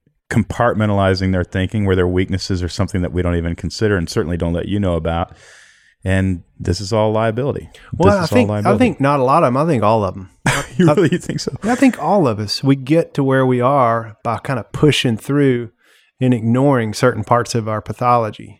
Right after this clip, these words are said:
Speaker 2: that can drag us backwards. And I think that's okay. It's just not sustainable in the long run. So at some point, it's gonna trip you up or you're gonna crash either personally or professionally.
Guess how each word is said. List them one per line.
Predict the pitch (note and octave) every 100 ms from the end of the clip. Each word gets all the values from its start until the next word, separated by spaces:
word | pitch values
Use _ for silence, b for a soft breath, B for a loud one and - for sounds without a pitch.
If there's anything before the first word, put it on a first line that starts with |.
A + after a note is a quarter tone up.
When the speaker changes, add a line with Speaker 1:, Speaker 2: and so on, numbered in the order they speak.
| _ B2
Speaker 2:
that | A#2
can | A#2
drag | G#2 A2 A2+ A2
us | -
backwards. | A2+ A2 - - - - b b b
And | D#3
I |
think | F3 A#3+ A3
that's | D#3+ D3
okay. | C3 - D#3 A#2+ G2+ _ _
It's | D#3 - -
just | B2+ C#3
not | B2 -
sustainable | B2+ - B2 A#2 G#2+ G#2+
in | G#2
the |
long | G#2+ A2+ G#2+
run. | G#2 G#2+
So | -
at | -
some | - F#3 E3+ E3
point, | - D3 A2 -
it's | A2+
gonna | - A#2
trip | G#2+ C#3 B2+
you | B2 A#2
up | A2
or | A2
you're | A2
gonna | G#2+ G#2
crash | - A2+ A2 A2+
either | G2+
personally | F#2+ A#2+ A2+ A#2 G#2
or | G2+
professionally. | G#2+ - A2 - G#2